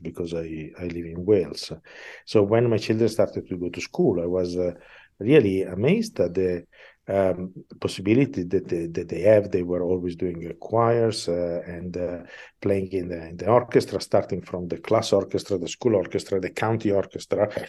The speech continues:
et cetera, et cetera. Things that, uh, we never had, uh, in, uh, in Italy.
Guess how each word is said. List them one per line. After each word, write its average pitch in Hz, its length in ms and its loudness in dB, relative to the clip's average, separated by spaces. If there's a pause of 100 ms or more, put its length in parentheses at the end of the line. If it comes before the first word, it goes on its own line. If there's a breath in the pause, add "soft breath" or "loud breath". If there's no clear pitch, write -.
(200 loud breath)
et 101 140 -2
cetera, 107 280 4
et 87 80 -4
cetera. 98 400 4 (760 loud breath)
Things 135 240 4
that, - 240 2
uh, 101 80 4 (320)
we 107 160 4
never 101 560 2 (180)
had, 78 380 -4
uh, 73 160 -6 (340)
in, 98 300 0
uh, 85 320 -6
in 104 160 0
Italy. 101 440 -2